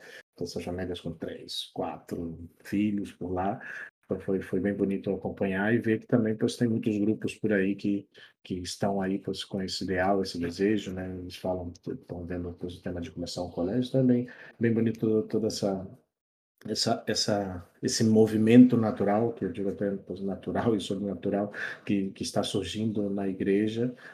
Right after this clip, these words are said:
nos últimos anos, na igreja do Brasil, dessas famílias com, pois, essa consciência tão clara da abertura à vida, né, do cuidado dos filhos, de querer dar uma,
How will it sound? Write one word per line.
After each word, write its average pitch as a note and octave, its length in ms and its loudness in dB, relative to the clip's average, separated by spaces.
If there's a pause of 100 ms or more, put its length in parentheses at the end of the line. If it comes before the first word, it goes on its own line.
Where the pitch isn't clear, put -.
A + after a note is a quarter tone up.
(100)
nos F#2+ 140 -6
últimos F#2 360 -4
anos, G2 160 -4
na F#2+ 120 -2
igreja F#2+ 280 0
do F#2+ 100 0
Brasil, F#2 420 -2
dessas - 260 -6
famílias F#2+ 480 -4
com, F#2+ 380 -8
pois, F#2 180 -4
essa - 220 -10
consciência F#2+ 480 -4
tão G2+ 200 -4
clara G2 320 -2
da F2+ 100 -6
abertura F2+ 380 -6
à - 20 -4
vida, G2 440 -4 (320)
né, F#2 160 -4
do - 120 -4
cuidado F2+ 380 -2
dos F2+ 160 -10
filhos, G2+ 440 -2
de G2+ 80 -12
querer F#2+ 220 -4
dar F#2 140 -2
uma, F#2 200 -6